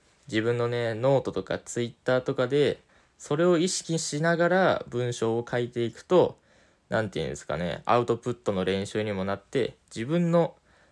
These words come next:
能力を試すみたいな、自分の能力を試すみたいな感じになるので、僕はね、その方法が非常にいいと思います。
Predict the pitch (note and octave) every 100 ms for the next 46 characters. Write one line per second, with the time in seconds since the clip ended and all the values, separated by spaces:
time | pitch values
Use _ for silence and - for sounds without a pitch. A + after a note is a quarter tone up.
0 | _ _ _ - B2 C3+ A#2 - F#2 F2
1 | E2+ _ _ _ _ - B2 C3 - -
2 | - - - - - - _ _ - G#2+
3 | C#3 C#3+ C#3+ C#3+ C#3 B2+ - C#3 D#3 D3+
4 | C#3+ C#3+ C#3 C#3+ C#3 C3 C#3 C3+ C#3+ C#3
5 | C#3 D#3+ - _ _ - - - C#3 C#3
6 | C#3+ C#3 C#3 - - C#3+ C#3+ D3 C#3+ C#3+
7 | C#3 C3 A#2 G#2+ A2+ A2 G#2+ - B1+ A1
8 | - - -